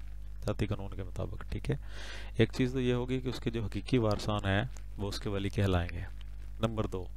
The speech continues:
अगर कोई लाश ऐसी सूरत में मिली है, क्योंकि पुलिस डिपार्टमेंट से मतलब हम पढ़ रहे हैं, तो कोई लाश ऐसी सूरत में मिल जाती है जो, जिसका कोई वली नहीं होता, तो क्या होता है कि, अ, उसकी दो सूरतें हो सकती हैं।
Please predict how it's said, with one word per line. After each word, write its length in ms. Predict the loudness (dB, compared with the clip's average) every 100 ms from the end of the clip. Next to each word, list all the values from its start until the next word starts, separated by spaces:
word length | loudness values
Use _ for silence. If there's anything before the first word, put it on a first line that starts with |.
| -8 -8 -8 -8 4
अगर 240 | 8 8
कोई 220 | 6 4 8
लाश 460 | 12 12 10 4
ऐसी 420 | 2 6 4 4
सूरत 300 | 2 2 0
में 100 | -2
मिली 260 | -4 0 2
है, 240 | 4 4
क्योंकि 240 | 0 -4 -4
पुलिस 280 | -4 -4 -4
डिपार्टमेंट 480 | 0 0 0 -2
से 120 | -4 -4
मतलब 340 | 0 0 0
हम 120 | -2
पढ़ 160 | 0 0
रहे 180 | 0 -2
हैं, 180 | -4 -6 -8 -8 -8 -6
तो 540 | -2 0 2 2 2 0
कोई 160 | 0 4
लाश 260 | 6 6
ऐसी 240 | 4 0 -2
सूरत 240 | -2 -4
में 60 | -4
मिल 160 | -4
जाती 300 | -2 -2 2
है 220 | 2 2 2
जो, 400 | 0 0 0 -2 -4
जिसका 260 | -2 0
कोई 200 | 0 0
वली 240 | 0 0 0
नहीं 120 | 0
होता, 300 | -2 0 -2 -2 -8 -8 -8 -8 -6
तो 400 | -4 -2 -2 -4 2
क्या 120 | 6
होता 280 | 6 4 2
है 180 | 2 0
कि, 500 | 4 4 4 2 0 -4 -8 -8 -6
अ, 300 | -2 0 2 0
उसकी 200 | -2 0
दो 140 | 2
सूरतें 300 | 2 0 -2
हो 100 | -2
सकती 300 | -2 -4 -4
हैं। 220 | -2 -2